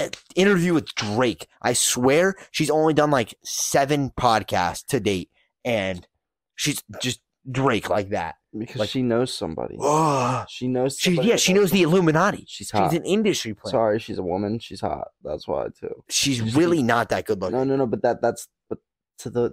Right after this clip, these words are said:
Speaker 2: to the world, she is an N P C, dude. She is
Speaker 1: No,
Speaker 2: a,
Speaker 1: um,
Speaker 2: a hot N P C.
Speaker 1: I don't,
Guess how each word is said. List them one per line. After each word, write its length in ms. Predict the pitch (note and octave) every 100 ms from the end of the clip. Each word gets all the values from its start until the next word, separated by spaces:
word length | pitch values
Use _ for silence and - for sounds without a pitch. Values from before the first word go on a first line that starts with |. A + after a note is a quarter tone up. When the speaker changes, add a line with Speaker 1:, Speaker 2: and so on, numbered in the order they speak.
| -
Speaker 2:
to 120 | C3+
the 120 | A2+
world, 640 | G2 G#2+ A2 B2 D3 D#3+ E3 _
she 340 | - - C3+
is 180 | C3+ A2+
an 120 | A#2
N 280 | A2 G#2+ A2+
P 240 | A2 A2 G2+
C, 440 | - A2 G#2+ -
dude. 220 | F#2+ E2+ -
She 240 | - A#2
is 80 | A#2+
Speaker 1:
No, 60 | C3+
Speaker 2:
a, 260 | A2+ G#2+ -
Speaker 1:
um, 220 | A#2+ C3+ B2
Speaker 2:
a 120 | A#2
hot 460 | A2+ A2 A#2 A#2+ - -
N 200 | G#2+ G#2
P 180 | - A2
C. 380 | - B2 A2+ -
Speaker 1:
I 120 | -
don't, 180 | - -